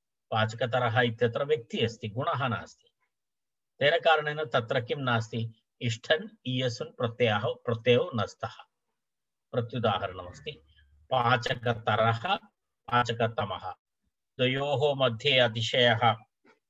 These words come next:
इत्यर्थे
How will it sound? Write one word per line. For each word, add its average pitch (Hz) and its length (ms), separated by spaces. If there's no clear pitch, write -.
इत्यर्थे 113 840